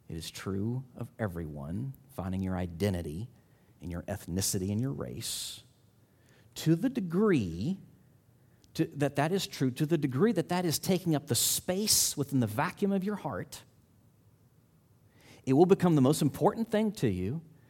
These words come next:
the shaping influence of your life. You will be increasingly unable to identify and understand people who are different from you.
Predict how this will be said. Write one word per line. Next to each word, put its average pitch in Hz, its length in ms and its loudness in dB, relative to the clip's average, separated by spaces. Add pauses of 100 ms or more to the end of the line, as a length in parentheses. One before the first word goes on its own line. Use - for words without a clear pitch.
(140)
the 123 80 0
shaping 202 600 2
influence 185 520 2
of 180 140 -2
your 208 100 0
life. 135 640 -2 (1300)
You 135 160 4
will 165 120 6
be 156 160 6
increasingly 202 760 2
unable 196 520 2
to 175 140 2
identify 185 500 2
and 170 80 2
understand 160 460 0
people 156 200 -4
who 131 80 2
are 113 100 0
different 127 380 0
from 208 120 -2
you. 254 300 2